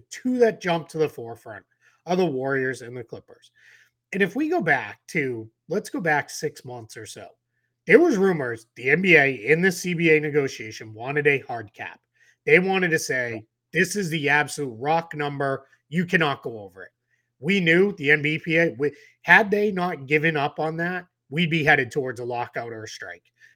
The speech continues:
They would just be a mess 'cause they were never gonna agree to it. So what they did instead was, if you're the Golden State Warriors, and the Warriors' fight against this all along has been,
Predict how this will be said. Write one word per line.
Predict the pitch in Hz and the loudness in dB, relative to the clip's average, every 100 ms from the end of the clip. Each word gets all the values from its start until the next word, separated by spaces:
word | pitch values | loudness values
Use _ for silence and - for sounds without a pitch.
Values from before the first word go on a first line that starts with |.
| _ | _
They | 139 | 2
would | 139 120 | 2 2
just | 131 - | -4 -6
be | 120 113 107 | -14 -14 -12
a | 120 | -4
mess | 143 151 139 | 0 2 0
'cause | - 131 | -6 -6
they | |
were | 123 123 | -6 -8
never | 123 139 143 | -4 -2 0
gonna | 139 123 113 | -2 -4 -8
agree | 107 117 113 | -14 -12 -14
to | - 92 | -14 -20
it. | - _ _ _ - | -20 _ _ _ -20
So | - 156 | -4 -2
what | 143 226 - | 2 0 2
they | 330 | 0
did | 202 180 | 4 4
instead | 151 135 - 113 98 | 2 -4 -8 -8 -10
was, | 95 80 - - _ _ _ _ _ - | -16 -20 -20 -20 _ _ _ _ _ 4
if | 190 220 | 6 6
you're | 226 233 | 6 6
the | |
Golden | 190 170 165 160 | 6 4 4 0
State | 160 131 101 | 0 -2 -4
Warriors, | 113 104 90 - _ _ _ | -14 -16 -18 -20 _ _ _
and | 147 | -2
the | 160 | -2
Warriors' | 131 156 233 240 214 - _ | 4 6 8 6 0 -2 _
fight | - 160 180 175 | -2 2 2 0
against | 156 139 147 147 - | -2 2 4 2 -6
this | 107 - | -14 -8
all | 120 151 147 | 0 2 2
along | 139 131 | 0 -4
has | 120 110 | -10 -12
been, | 107 95 | -14 -16